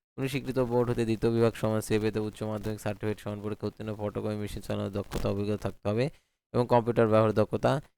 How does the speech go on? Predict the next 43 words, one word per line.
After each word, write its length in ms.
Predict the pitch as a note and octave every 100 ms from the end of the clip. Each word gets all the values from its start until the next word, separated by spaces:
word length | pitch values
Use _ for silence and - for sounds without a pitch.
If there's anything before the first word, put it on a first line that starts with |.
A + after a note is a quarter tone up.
| _ -
রেকর্ড 320 | C3 D3+ C3+
মাস্টার 380 | B2 B2 - A#2 A2+
পদের 240 | A2+ A2+
সংখ্যা, 340 | - A2 A#2+
আহ, 680 | B2 B2+ _ _ - - A2
দুইটি, 340 | A#2 C3 - A#2
আট 220 | A#2 G#2+ A2
হাজার 160 | A2
পাঁচশো 260 | A2+ A2 -
টাকা 140 | G#2+ G#2+
থেকে 180 | G#2+ G2+
বিশ 120 | G#2
হাজার 160 | A2
পাঁচশো 240 | G2 G#2 G#2
সত্তর 300 | G#2+ G#2 A2
টাকা। 180 | A2 G#2+
কোনো 180 | G#2+
স্বীকৃত 340 | G#2+ G#2 G#2+ G#2+
বোর্ড 280 | G2+ G#2+ G#2
হতে 180 | G#2 -
মাধ্যমিক 420 | G2+ G2+ G#2 G#2
স্কুল 180 | - G#2
সার্টিফিকেট 420 | G2 G2+ - G#2
সমান 200 | - G2+ G2
পরীক্ষা 260 | G#2+ -
উত্তীর্ণ। 280 | G#2 A2 A2+ C#3 - - - - -
অফিস 220 | B2+ C#3
সহায়ক 200 | C#3 C3
বিশতম 360 | A#2 A#2+ - A#2 A2+
গ্রেড, 200 | A2 A2
আট 140 | G#2 A2+
হাজার 160 | G#2+
দুশো 200 | G#2+ A2
পঞ্চাশ 320 | - G#2 G#2+ -
টাকা 160 | G#2+
থেকে 180 | G2+ G#2
বিশ 180 | G2+ G2+
হাজার 200 | G#2+ G2
দশ 160 | G#2 -
টাকা। 140 | G#2+ G2+
পদের 120 | G2+
সংখ্যা 280 | - G#2 G#2
একটি, 240 | - -